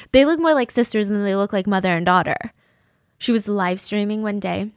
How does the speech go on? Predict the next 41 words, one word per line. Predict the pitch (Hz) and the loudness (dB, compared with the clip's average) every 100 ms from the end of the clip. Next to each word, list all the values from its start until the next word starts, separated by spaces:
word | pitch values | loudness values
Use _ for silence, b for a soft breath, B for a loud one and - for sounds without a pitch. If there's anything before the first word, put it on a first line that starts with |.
| _ | _
So | - 190 180 | -4 -2 -2
twenty-four-year-old | 202 190 220 214 214 208 | -2 -4 -2 2 2 0
May | 180 | -2
is | 175 | -4
live | 170 156 | -6 -8
streaming, | - 143 - 196 - | -10 -12 -12 -12 -8
and | 175 170 180 - B B B B B | -8 -8 -10 -14 B B B B B
her | 220 | 0
mom | 208 196 320 | 2 2 2
is | 277 | 0
scrolling | - 208 196 190 | -2 -4 -4 -4
through | 165 | -10
the | - | -8
comments | 202 214 190 | -4 -4 -4
with | - - | -8 -10
her. | 202 - _ - | -12 -14 _ 0
They're | 190 | 0
listening | 196 208 208 214 | 2 0 0 0
to | |
the | 214 | -4
chat, | - - 165 160 - | -6 -8 -10 -10 -2
answering | 202 214 240 226 | -2 2 0 0
viewers' | 208 196 202 | 0 -2 -2
questions. | - 175 - - - - B B B - | -4 -6 -6 -10 -10 -14 B B B -2
And | 202 196 | 0 2
one | 226 320 | 2 2
comment | 330 - 180 117 - - | -2 -2 -2 -4 -10 -12
made | 214 208 202 - | -4 -2 -2 -2
by | 190 - | -4 -2
a | 208 - - | -6 -6 -10
clearly | - 269 294 349 349 262 180 | -6 -4 0 0 0 -2 -4
fake | - - 294 - | -4 0 0 -2
troll | - 320 262 | -2 0 0
account | 226 202 143 - - | -2 -4 -6 -6 -14
said, | - - 202 - - B B B B _ - | -4 2 2 0 -14 B B B B _ -2
"Tell | - 311 | 4 4
your | 359 | 4
mom | 285 220 226 240 | 0 0 -2 -4
to | - | -6
call | - 208 185 | -2 0 0
me." | 160 - 240 | -2 -14 -18